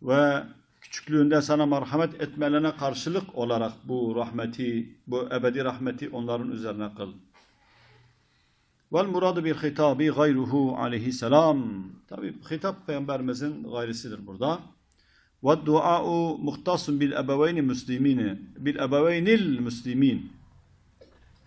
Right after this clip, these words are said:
Evet. Ee, Müslüman olan anne babalara hastır. Yani insan kafir olan, müşrik olan anne babasına rahmetle dua etme. Belki hidayet edebilir. Yani hidayet, Allah onlara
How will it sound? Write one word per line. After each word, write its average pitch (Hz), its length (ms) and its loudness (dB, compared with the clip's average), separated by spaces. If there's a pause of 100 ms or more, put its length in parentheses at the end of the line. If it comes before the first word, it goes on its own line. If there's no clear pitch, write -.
(140)
Evet. 131 220 0 (1400)
Ee, 139 60 -2 (1040)
Müslüman 165 440 -2
olan 156 540 4 (400)
anne 123 320 6
babalara 110 420 2
hastır. 110 400 -12
Yani 110 180 -12
insan 131 380 -6
kafir 127 360 -2
olan, 110 200 -4
müşrik 117 340 -10
olan 139 200 0
anne 120 320 -2
babasına 131 600 -2
rahmetle 135 500 -2
dua 143 100 2
etme. 202 200 -4
Belki 220 260 -2
hidayet 220 360 6 (560)
edebilir. 165 320 -2
Yani 127 260 -6
hidayet, 147 320 -4
Allah 147 300 -6
onlara 143 440 -4